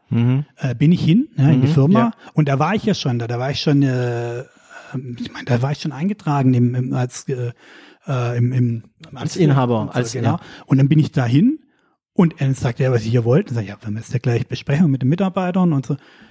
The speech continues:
Speaker 2: „Nee, da dürfte ich nicht mit dazu.“ Dann sag ich, „Was heißt, da darf ich nicht dazu? Ich bin <laughs> Geschäftsführer, ja, und bin Gesellschafter, ja.“
Speaker 1: Mhm.
Speaker 2: „Äh, nee, er ruft die Polizei.“ <laughs> Und so, ja.
Speaker 1: Ja, wirklich?
Speaker 2: Ja, so, ja, ne, ich, äh, ich darf da nicht mit dazu. Und dann war's tatsächlich so, ich wollte dann auch kein Theater machen, ja.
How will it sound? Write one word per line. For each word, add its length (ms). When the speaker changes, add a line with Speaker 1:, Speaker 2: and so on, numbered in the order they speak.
Speaker 2:
„Nee, 160
da 80
dürfte 220
ich 80
nicht 100
mit 100
dazu.“ 300
Dann 100
sag 60
ich, 40
„Was 120
heißt, 160
da 20
darf 180
ich 60
nicht 140
dazu? 320
Ich 120
bin 180
<laughs> 260
Geschäftsführer, 880
ja, 140
und 100
bin 160
Gesellschafter, 760
ja.“ 120
Speaker 1:
Mhm. 220
Speaker 2:
„Äh, 300
nee, 220
er 80
ruft 220
die 40
Polizei.“ 480
<laughs> 140
Und 260
so, 260
ja. 100
Speaker 1:
Ja, 100
wirklich? 400
Speaker 2:
Ja, 360
so, 120
ja, 240
ne, 320
ich, 180
äh, 360
ich 160
darf 160
da 120
nicht 200
mit 100
dazu. 360
Und 220
dann 160
war's 260
tatsächlich 380
so, 80
ich 100
wollte 160
dann 140
auch 120
kein 380
Theater 400
machen, 380
ja. 160